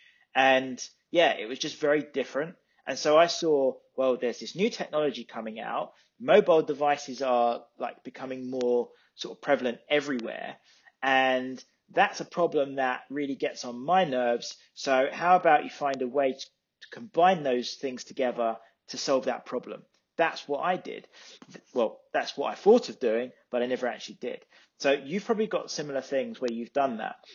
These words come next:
Now, there may be other things where you've got a better solution to existing problems. Now, one of the things I was thinking of recently is, like, I wish someone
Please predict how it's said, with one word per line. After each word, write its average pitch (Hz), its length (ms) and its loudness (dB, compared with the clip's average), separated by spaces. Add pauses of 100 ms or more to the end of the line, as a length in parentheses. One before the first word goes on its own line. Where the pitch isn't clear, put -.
(300)
Now, 143 420 4
there 143 80 0
may 185 200 6
be 170 120 4
other 175 160 8
things 120 460 0
where 123 400 6 (100)
you've 135 400 -4
got 123 360 2
a 123 220 -10
better 139 320 -2
solution 127 640 -8
to - 160 -8
existing 131 520 -12
problems. - 640 -8 (480)
Now, 127 440 6
one 175 160 6
of 202 100 6
the - 60 -4
things 165 200 -2
I 139 60 6
was 127 100 -2
thinking 151 380 -4
of 117 180 0
recently 110 500 -4
is, 104 180 -8
like, 107 360 -4 (580)
I 151 100 6
wish 165 460 2
someone 147 720 0